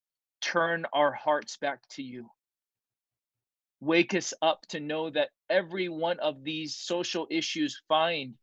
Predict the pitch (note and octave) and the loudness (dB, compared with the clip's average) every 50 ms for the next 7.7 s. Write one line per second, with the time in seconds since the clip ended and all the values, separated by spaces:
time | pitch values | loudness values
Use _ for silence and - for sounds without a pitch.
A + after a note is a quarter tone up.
0 | _ _ _ _ - - - F3 D#3 D3 D#3+ F3 F#3+ - - - D#3+ D3+ D3 D#3+ | _ _ _ _ -8 -2 0 2 2 4 4 4 2 0 -2 -4 -4 -4 -4 -4
1 | E3 E3 D#3 D3 D#3 F#3 G3+ E3 B2 G#2 G#2 - _ _ _ - C#3+ F3 G3+ G3+ | -4 -2 0 0 2 2 2 2 2 0 -4 -10 _ _ _ 4 6 6 6 6
2 | - - D3+ C#3 A#2+ - A2 A#2 A2+ C3 C#3+ E3 F3+ F#3 F#3+ F3+ E3+ E3+ F3+ F#3+ | 2 -2 -4 -4 -4 -4 -8 -10 -4 2 4 6 6 8 8 6 8 8 8 8
3 | F#3 D#3+ E3 D#3+ D#3 C3 - D#3+ F3 F3 E3+ D3+ - D3 E3+ E3+ - - E3+ D3+ | 6 4 2 2 2 2 0 0 0 0 2 4 4 6 6 4 2 -2 -2 -2
4 | - - - E3+ F3+ F3 - - D3+ C#3+ C#3+ D3+ E3 F3 E3 D3 C#3 B2+ B2+ C3+ | -2 -4 -2 -2 0 0 -2 -2 -4 -2 0 2 2 2 4 4 4 4 2 0
5 | C#3 - - D#3+ D3 D3 C#3+ D3+ D#3+ D#3 D#3+ - - D#3+ D#3+ - - D#3 D3 C3 | -2 -2 -4 0 4 6 8 8 8 8 6 4 2 0 0 2 2 2 2 0
6 | A#2+ A#2 A2+ C#3+ D3+ D#3+ E3 E3+ F3 F3 E3+ E3 - - - - E3 E3 D3+ C#3+ | 0 -2 0 0 2 2 4 6 6 4 4 2 -6 -8 0 4 4 4 4 4
7 | D#3+ D#3+ D#3 - - D3 B2+ - E3+ E3+ E3+ E3 - | 0 0 0 -2 -6 -6 -2 2 4 4 4 4 0